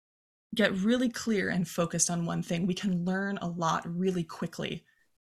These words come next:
that way. And the reason why they're just a week long is because, you know,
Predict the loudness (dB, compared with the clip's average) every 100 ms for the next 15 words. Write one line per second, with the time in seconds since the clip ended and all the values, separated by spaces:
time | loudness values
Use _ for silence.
0 | 2 2 4 2 0 -4 -14 -20 -20 0
1 | 2 2 4 2 2 4 4 4 2 2
2 | 0 0 0 0 2 0 0 0 0 2
3 | 4 6 6